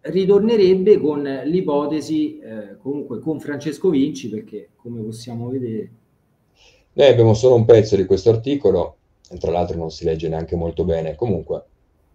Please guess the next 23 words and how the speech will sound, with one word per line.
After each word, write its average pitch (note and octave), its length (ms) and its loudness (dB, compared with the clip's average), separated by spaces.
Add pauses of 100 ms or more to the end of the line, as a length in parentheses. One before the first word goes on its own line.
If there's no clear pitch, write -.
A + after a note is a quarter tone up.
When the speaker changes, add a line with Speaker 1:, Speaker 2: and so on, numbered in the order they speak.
(840)
Speaker 2:
andiamo G2+ 340 2
a F2+ 40 -2
leggere F2 400 -2
quello F2 160 -2
che F2 100 -8
ci F#2 100 -6
interessa. F2 560 -4
Per - 160 0
quanto F3 260 8
riguarda G#2 440 8
il F#2 100 -2
delitto G#2+ 480 0
di F2+ 140 -2
quattordici G#2+ 600 2
anni F#2 220 -2
fa, F2 420 -4
gli A2 180 -4
inquirenti C#3+ 720 4
anche G2 200 -2
ieri G#2 240 4
mattina D3 400 4
hanno A2+ 180 4
ribadito A2+ 840 4